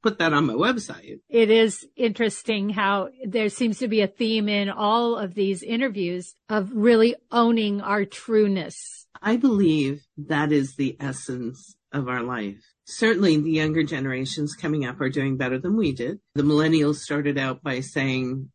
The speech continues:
Speaker 1: "I'm not gonna work without feeling fulfilled," or at least say thank you every once in a while. And now we've got Gen Zs and the alphas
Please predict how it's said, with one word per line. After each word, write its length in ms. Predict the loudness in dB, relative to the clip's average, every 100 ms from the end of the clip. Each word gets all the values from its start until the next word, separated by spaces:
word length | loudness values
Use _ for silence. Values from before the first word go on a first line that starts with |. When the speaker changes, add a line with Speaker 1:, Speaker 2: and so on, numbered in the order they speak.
| _ _ _ -8
Speaker 1:
"I'm 400 | -2 0 0 2
not 320 | 0 -2 -4
gonna 220 | -4 -2
work 340 | -2 -2 -2 -10 _ -16
without 420 | -12 -6 -6 -6 -6
feeling 380 | -4 -2 -2
fulfilled," 560 | -6 -10 -6 -4 -2 -4
or 160 | -4 -4
at 280 | -8 _
least 240 | -2 -2 0
say 180 | -4 -2
thank 340 | -4 -4 -2
you 80 | -4
every 180 | -2 -4
once 300 | -4 -6 -8
in 80 |
a 40 | -8
while. 320 | -8 -10 -14 _ _ -6
And 100 | -4
now 160 | 0
we've 160 | -2 -2
got 240 | -2 -4 -8 -6 -4
Gen 340 | 2 2 4 4
Zs 680 | 2 4 6 4 2 -4 -8
and 180 | -4 -2
the 120 | -2
alphas 640 | 0 0 0 0 -2 -2